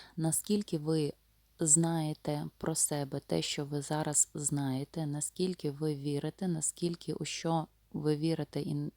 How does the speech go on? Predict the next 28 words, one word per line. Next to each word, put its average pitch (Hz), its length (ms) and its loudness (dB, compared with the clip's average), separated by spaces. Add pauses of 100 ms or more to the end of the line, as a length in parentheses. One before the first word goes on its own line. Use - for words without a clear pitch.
(180)
і 156 60 -8
що 156 300 0
ви 151 200 0
думаєте, 147 640 0 (560)
ви 160 300 4
тим 165 380 2
на 151 120 0
даний 156 380 2
момент 147 640 -2
і 170 180 2
являєтесь. 143 920 -2
І 160 60 -2
щоб - 240 -4
пізнати 156 720 0
те, 147 200 -2
чим 160 360 -2
ви 147 200 -2
являєтесь, 139 920 -4 (880)
воно 165 460 4
і 156 100 0
проявляється 151 960 0
у 151 180 -4
вашому 147 640 -2 (120)
зовнішньому 147 760 0
матеріальному 143 1000 0
світі 147 640 0
як 160 420 0
віддзеркалення 139 920 0